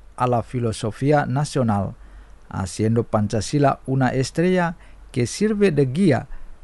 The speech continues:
que proporciona orientación y guía en todas las actividades legislativas, dando contenidos a cada legislación y marco que limita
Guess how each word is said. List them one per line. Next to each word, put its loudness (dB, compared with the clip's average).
que -4
proporciona 2
orientación 0
y -4
guía 2
en 0
todas -2
las -2
actividades 0
legislativas, 2
dando 4
contenidos 2
a -2
cada 2
legislación 0
y -2
marco 4
que 0
limita 0